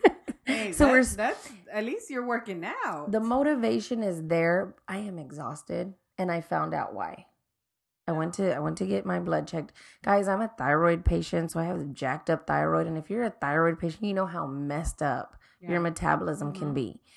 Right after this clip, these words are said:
Speaker 2: So I went to the doctor last week 'cause every eight weeks I go and get my labs done or whatever to see how my levels are.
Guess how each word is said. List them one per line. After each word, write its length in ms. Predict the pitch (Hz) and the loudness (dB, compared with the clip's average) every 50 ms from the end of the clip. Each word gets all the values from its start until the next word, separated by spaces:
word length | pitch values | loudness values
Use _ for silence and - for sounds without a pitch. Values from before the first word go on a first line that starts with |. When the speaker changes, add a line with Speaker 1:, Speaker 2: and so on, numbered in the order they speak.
| - - - - - - - - - - _ _ _ _ _ - | -20 -20 -20 -20 -20 -20 -20 -20 -20 -20 _ _ _ _ _ -6
Speaker 2:
So 120 | - 226 | -4 -2
I 40 | 208 | 0
went 140 | 214 226 - | 0 0 2
to 60 | 233 | 2
the 40 | 240 | 2
doctor 380 | 214 196 175 175 - - 180 180 | 4 4 2 2 2 2 2 4
last 260 | 175 175 175 - - | 4 2 0 0 0
week 160 | 170 156 156 | 0 0 0
'cause 140 | - - 165 | 0 0 2
every 200 | 160 160 175 175 | 2 4 4 4
eight 180 | 175 175 165 165 | 4 4 4 2
weeks 260 | 160 151 151 - - | 0 0 -2 -2 -2
I 80 | 156 147 | -2 0
go 220 | 156 156 156 151 | 0 0 0 0
and 240 | 151 147 143 135 - - 180 | 0 -2 -2 -4 -6 -8 -4
get 180 | 156 160 143 | -2 -2 -2
my 360 | 147 156 151 147 143 135 - - - | -2 -2 -2 -2 -2 -4 -6 -8 -10
labs 420 | - 160 151 151 147 147 156 170 160 | -6 -4 -2 -2 -2 -2 -4 -6 -6
done 260 | 156 151 147 147 143 | -4 -4 -4 -4 -4
or 120 | 143 147 | -4 -4
whatever 260 | 151 147 143 143 147 | -4 -4 -4 -4 -4
to 140 | 151 185 175 | -2 -2 -4
see 300 | 160 - 247 254 269 294 | 0 2 4 4 4 4
how 180 | 247 220 220 220 | 2 2 2 2
my 120 | 214 208 | 2 2
levels 400 | 175 147 143 139 147 147 143 131 | 2 2 2 2 2 -2 -2 -2
are. 300 | 143 110 - - 143 - | -4 -4 -6 -6 -12 -14